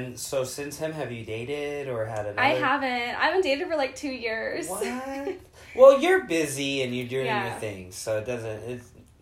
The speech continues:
Speaker 1: you know what I realized? I have been pretty single for a while, and I'm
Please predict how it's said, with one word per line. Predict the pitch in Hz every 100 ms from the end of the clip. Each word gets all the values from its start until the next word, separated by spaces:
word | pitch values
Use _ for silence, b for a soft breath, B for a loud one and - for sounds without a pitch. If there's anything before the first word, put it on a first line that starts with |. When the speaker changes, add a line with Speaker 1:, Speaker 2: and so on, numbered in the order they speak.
| -
Speaker 1:
you | 143 175
know |
what | 226
I | 233
realized? | 170 147 143 147 156 151 -
I | 123
have | 143 151 151
been | 135 147
pretty | 151 135
single | 131 131 131
for | 135 135
a |
while, | 131 139 139
and | 123 107
I'm | 110 107